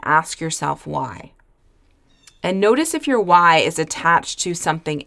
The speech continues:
external. For example, is it because someone else would acknowledge you more or give you praise?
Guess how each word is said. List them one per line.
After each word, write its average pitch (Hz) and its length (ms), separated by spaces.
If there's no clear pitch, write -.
external. - 840
For 208 280
example, 196 640
is 220 180
it 226 100
because 214 380
someone 190 400
else 175 340
would 175 120
acknowledge 160 640
you 160 100
more 139 400
or 147 80
give 143 240
you 143 120
praise? - 840